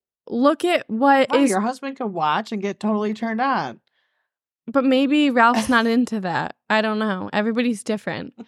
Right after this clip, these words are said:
Speaker 2: <laughs>
Speaker 1: But, but okay, but look at what's to come this season,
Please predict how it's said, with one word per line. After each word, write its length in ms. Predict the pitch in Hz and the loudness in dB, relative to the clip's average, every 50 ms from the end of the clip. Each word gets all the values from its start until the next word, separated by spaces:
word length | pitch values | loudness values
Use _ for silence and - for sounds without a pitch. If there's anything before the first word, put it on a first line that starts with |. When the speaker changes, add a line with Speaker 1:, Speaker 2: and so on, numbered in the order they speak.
| _ _ - | _ _ -20
Speaker 2:
<laughs> 80 | 220 - _ _ 202 - _ - | -20 -20 _ _ -20 -20 _ 2
Speaker 1:
But, 460 | 285 302 339 339 311 277 - - - _ _ _ _ _ _ _ _ _ _ _ _ _ _ _ | 4 4 6 6 4 4 2 0 -4 _ _ _ _ _ _ _ _ _ _ _ _ _ _ _
but 220 | - 277 285 - 254 | 4 4 4 4 2
okay, 240 | 294 - 302 294 233 | 0 0 0 0 2
but 200 | 214 254 202 247 | 2 2 2 2
look 220 | 262 285 285 359 | 2 2 2 0
at 80 | 359 311 | -2 -2
what's 220 | 330 311 - - | -2 -4 -4 -6
to 100 | - 294 | -6 -6
come 320 | 277 - 254 269 269 269 262 | -6 -4 0 0 2 2 2
this 300 | 247 220 214 220 208 - | 0 -2 -4 -6 -4 -6
season, 680 | - - 254 247 240 208 214 190 - - 208 214 | -4 -2 -2 -2 -2 -2 -4 -6 -8 -10 -14 -14